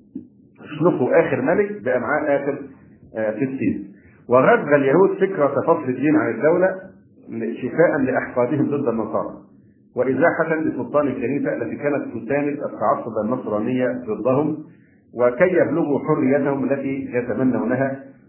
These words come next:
ثم سيادتهم على الأديان والأجناس الأخرى. إفرازات الثورة الفرنسية: أولا، تأكيد تقييد سلطان الكنيسة برفع شعار العلمانية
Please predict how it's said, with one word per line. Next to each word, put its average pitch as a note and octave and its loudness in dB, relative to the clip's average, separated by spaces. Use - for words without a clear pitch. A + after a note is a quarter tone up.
ثم C#3 2
سيادتهم A2 -2
على A#2+ -2
الأديان A#2+ -2
والأجناس A2+ -4
الأخرى. G2+ -10
إفرازات B2+ 2
الثورة D3+ 6
الفرنسية: A#2 -2
أولا، D3 4
تأكيد C3+ -2
تقييد C3+ 0
سلطان C#3+ 2
الكنيسة A2 -4
برفع A#2 0
شعار A#2+ 0
العلمانية A#2+ 0